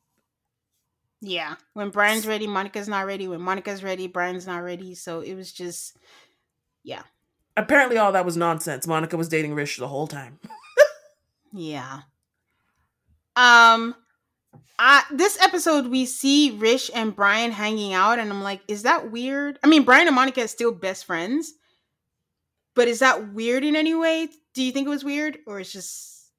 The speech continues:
Speaker 1: regular?
Speaker 2: I thought <laughs> that it gives credence to the idea <laughs> that they've been knowing Rish. Because Rish was also, wasn't he,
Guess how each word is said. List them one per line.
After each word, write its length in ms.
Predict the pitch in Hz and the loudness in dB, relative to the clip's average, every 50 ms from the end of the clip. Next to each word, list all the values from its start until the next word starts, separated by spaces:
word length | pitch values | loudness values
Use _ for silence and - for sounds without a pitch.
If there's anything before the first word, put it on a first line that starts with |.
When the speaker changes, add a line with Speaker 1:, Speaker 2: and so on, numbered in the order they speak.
| _ _ _ _ _ _ _ _ _ _ _ _ _ _ _ | _ _ _ _ _ _ _ _ _ _ _ _ _ _ _
Speaker 1:
regular? 460 | 202 202 180 170 - 117 113 123 - _ _ _ _ _ _ _ _ _ _ _ _ _ _ _ _ _ _ - | -4 -4 -4 -4 -6 -12 -16 -16 -18 _ _ _ _ _ _ _ _ _ _ _ _ _ _ _ _ _ _ -2
Speaker 2:
I 260 | 285 370 480 587 554 - - | -2 -2 -2 -4 -6 -8 -6
thought 480 | 311 269 233 214 202 202 202 - - 233 - - - | -4 -2 0 0 -2 -4 -6 -8 -14 -14 -14 -14 -16
<laughs> 180 | _ _ _ - | _ _ _ -6
that 160 | 196 233 220 196 | -4 -2 -2 -2
it 100 | 190 190 | -2 -2
gives 160 | 262 262 - | -6 -6 -6
credence 420 | - - 294 285 269 269 262 - - | -6 -6 -4 -4 -4 -6 -8 -8 -10
to 100 | - 233 | -10 -8
the 140 | 202 208 196 | -6 -4 -4
idea 480 | 185 175 170 160 185 180 190 226 - - - - - - - 480 508 - _ _ _ _ _ | -4 -4 -6 -6 -6 -4 -4 -6 -8 -12 -20 -20 -20 -12 -10 -10 -10 -10 _ _ _ _ _
<laughs> 720 | _ _ _ - _ _ _ _ _ _ _ _ _ - | _ _ _ -20 _ _ _ _ _ _ _ _ _ -10
that 340 | 202 196 220 214 196 180 | -4 2 4 4 4 4
they've 220 | 196 214 208 214 - | 2 0 0 2 2
been 180 | 214 214 233 | 0 0 2
knowing 280 | 214 185 170 170 160 160 | 0 0 -2 -2 -2 -4
Rish. 480 | 151 139 160 - - - - - - _ _ _ _ _ _ _ _ _ _ _ _ _ _ _ _ _ _ _ _ _ _ _ _ _ _ - | -6 -8 -8 -8 -10 -10 -10 -12 -14 _ _ _ _ _ _ _ _ _ _ _ _ _ _ _ _ _ _ _ _ _ _ _ _ _ _ -4
Because 320 | 214 359 359 370 440 302 | -4 -2 2 2 2 2
Rish 220 | 294 427 622 - - | 4 2 0 2 2
was 140 | 587 415 311 | 0 2 2
also, 420 | - 277 302 311 - 370 330 311 | 2 0 0 0 0 0 0 0
wasn't 300 | 285 277 403 494 622 554 508 | 2 0 -2 -4 -4 -8 -8
he, 360 | 453 427 415 403 392 381 | -6 -4 -4 -4 -4 -4